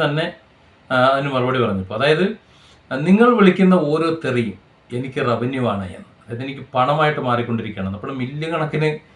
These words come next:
ആൾക്കാരായി മാറി കാണല്, ആവർത്തിച്ച് ആവർത്തിച്ച് കാണാമല്ലോ. ഈ തെറി, ഏ, കാണാൻ വേണ്ടി വീണ്ടും വീണ്ടും കയറും. തെറി കമന്റുകൾ വായിക്കാൻ വേണ്ടി ഓരോ ദിവസവും ആ വീഡിയോ പ്ലേ ചെയ്യുമ്പോൾ വ്യൂസ് കൂടാണ്. അപ്പോൾ അത്തരത്തിലുള്ള റവന്യൂ അതിനകത്ത് ജനറേറ്റ് ചെയ്യപ്പെട്ടു.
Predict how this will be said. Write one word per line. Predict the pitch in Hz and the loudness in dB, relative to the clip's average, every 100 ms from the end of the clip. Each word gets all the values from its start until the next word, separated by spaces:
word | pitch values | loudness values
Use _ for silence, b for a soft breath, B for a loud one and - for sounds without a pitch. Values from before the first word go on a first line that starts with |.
| b b - 120 | b b -2 0
ആൾക്കാരായി | 131 151 147 143 117 | 2 2 4 4 2
മാറി | 113 101 - | 0 -2 -2
കാണല്, | 123 127 101 - - _ _ 113 | 0 2 -2 -6 -14 _ _ -2
ആവർത്തിച്ച് | 139 160 175 180 | 0 0 0 2
ആവർത്തിച്ച് | 175 175 202 180 | 2 2 0 4
കാണാമല്ലോ. | 185 160 127 | 4 2 -2
ഈ | 127 | -2
തെറി, | 135 156 175 b b b 156 | -2 -2 -4 b b b 2
ഏ, | 160 160 | 4 6
കാണാൻ | 151 160 170 170 | 4 4 2 0
വേണ്ടി | 170 151 | -2 -4
വീണ്ടും | 175 180 | -2 2
വീണ്ടും | 180 190 | 4 4
കയറും. | 165 143 - _ - | 4 2 -2 _ -4
തെറി | 143 143 | -2 -2
കമന്റുകൾ | 156 156 160 151 | -2 -2 0 2
വായിക്കാൻ | 143 147 151 | 2 2 -2
വേണ്ടി | 151 139 | -2 0
ഓരോ | 151 175 156 | 0 0 0
ദിവസവും | 147 151 165 147 | -2 -4 -4 -2
ആ | 147 | -2
വീഡിയോ | 147 151 160 160 - - | -2 0 0 -2 -8 -10
പ്ലേ | 139 147 | -6 -4
ചെയ്യുമ്പോൾ | 156 151 160 139 | -2 -2 -4 -6
വ്യൂസ് | 156 180 180 | -6 -4 2
കൂടാണ്. | 180 190 127 - - B B B - | 6 6 6 0 -14 B B B -10
അപ്പോൾ | 151 165 | 0 2
അത്തരത്തിലുള്ള | 170 185 196 190 151 | 2 0 4 4 4
റവന്യൂ | 143 156 180 190 - - - | 2 4 6 6 4 -8 -10
അതിനകത്ത് | 123 123 120 120 113 - 120 | -4 -2 -2 -4 -10 -10 -8
ജനറേറ്റ് | 117 113 | -4 -4
ചെയ്യപ്പെട്ടു. | 107 95 92 | -6 -10 -14